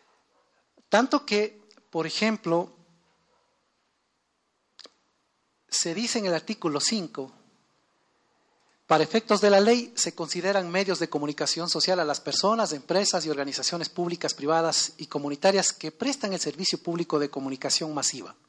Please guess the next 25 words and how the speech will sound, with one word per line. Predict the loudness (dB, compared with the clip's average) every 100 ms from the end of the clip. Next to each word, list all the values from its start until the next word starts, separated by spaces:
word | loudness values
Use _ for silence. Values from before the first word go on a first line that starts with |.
| _ _ _ _ _ -20 -20 -20 _
usando | 0 4 6 6 2
como | 2 4
herramientas | 4 4 2 0 -2 -4 -4 -6
medios | 0 2 2 0 -6 -6 -6
impresos | -10 0 4 4 4 2
o | 0
servicios | -4 -4 -4 -4
de | -4
radio, | -4 -4 -4
televisión, | -6 -4 0 0 2 -2 -6 -20 _ _ _ _ _ 4
audio | 6 6 2
y |
video, | -4 -4 -4 -8 _ _ _
por | -12
suscripción, | -8 -6 -2 0 0 -2 -14 -20 -20 _ -14
cuyos | -10 -4 -4 0
contenidos", | 2 2 -2 -4 -2 -4 -4 -4
y |
subrayemos | -6 -6 -6 -4 -2 0 -2
eso, | -4 -10 -12 _ _ -20 -20 -16 2
"pueden | 4 6 4
ser | 2 2
generados | 2 2 4 6 8 6 2
o |
replicados | 2 0 -2 -2 0 0 0 -4